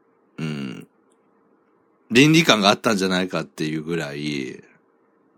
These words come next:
暴力に任せてってありますよね。百五十年、百五十五年ぐらい前だった、日本に来た、あのー、アメリカの艦隊、ペリーたちだって、最終的には日本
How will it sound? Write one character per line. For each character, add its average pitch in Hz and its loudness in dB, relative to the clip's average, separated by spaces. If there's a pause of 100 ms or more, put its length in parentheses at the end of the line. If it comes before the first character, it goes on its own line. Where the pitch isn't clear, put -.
暴 123 8
力 98 2
に 80 -6
任 78 -6
せ 76 -10
て 76 -10
っ 71 -8
て - -10
あ 73 -2
り 82 -4
ま 80 -6
す 67 -10
よ 71 -8
ね。 85 0 (320)
百 123 2
五 147 6
十 151 2
年、 147 0 (200)
百 123 0
五 131 4
十 127 2
五 120 2
年 120 0
ぐ 113 2
ら 104 4
い 90 2
前 82 -2
だ 78 -6
っ - -6
た、 76 -4 (420)
日 120 2
本 131 4
に 90 -2
来 - -12
た、 80 -2 (920)
あ 175 -6
の 139 -14
ー、 - -4
ア 110 0
メ 113 2
リ 107 4
カ 104 6
の 95 0
艦 98 0
隊、 80 -2 (200)
ペ 120 4
リ 80 -4
ー 73 -8
た 98 -4
ち - -8
だ 82 -6
っ - -12
て、 85 -2 (840)
最 175 4
終 185 2
的 190 2
に 180 4
は 110 4
日 104 4
本 85 -2